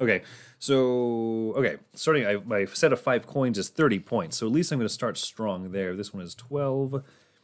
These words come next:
Uh, these pot shards are fifteen. Parchments are ten.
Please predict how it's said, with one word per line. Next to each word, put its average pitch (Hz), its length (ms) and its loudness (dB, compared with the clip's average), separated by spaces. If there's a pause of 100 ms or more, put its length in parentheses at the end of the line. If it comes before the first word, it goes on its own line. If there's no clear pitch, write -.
(300)
Uh, 90 200 -2
these 92 140 -4
pot - 300 -6
shards 107 300 -2
are 82 60 -8
fifteen. 151 920 -4 (680)
Parchments 120 480 -4
are 87 60 -14
ten. 117 680 -4